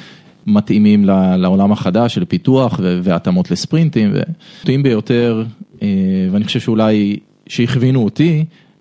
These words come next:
זה באמת איך מתחילים פרויקט כזה.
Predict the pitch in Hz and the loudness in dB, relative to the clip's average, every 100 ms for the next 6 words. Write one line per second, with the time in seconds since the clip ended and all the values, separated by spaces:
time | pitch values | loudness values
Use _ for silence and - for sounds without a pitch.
0 | - - 156 113 110 120 143 143 - - | -20 -10 -4 0 0 2 0 -2 -14 -16
1 | - 135 - 139 - 110 110 107 98 - | -6 -4 0 0 0 0 0 0 -2 -2
2 | - 90 | -6 -6